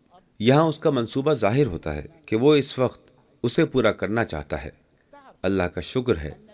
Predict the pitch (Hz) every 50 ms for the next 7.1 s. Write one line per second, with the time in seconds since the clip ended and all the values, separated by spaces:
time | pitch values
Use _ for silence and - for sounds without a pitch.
0 | - _ - - - - - - 131 143 135 139 - 156 143 107 104 101 101 110
1 | 131 131 123 - 123 107 101 104 101 104 107 127 131 127 - - 87 80 78 71
2 | 65 76 76 - - - - - - _ - 117 131 147 143 139 - 110 107 117
3 | 127 131 123 - 110 107 110 113 117 - 127 120 - - 82 - - 85 87 90
4 | 87 76 - - - - - _ _ - _ _ _ _ - 110 107 - - 101
5 | - - 123 123 117 113 101 101 95 101 101 104 110 117 117 113 - 110 113 120
6 | 117 107 113 110 117 110 98 90 95 107 117 117 101 85 76 76 - 76 76 76
7 | 76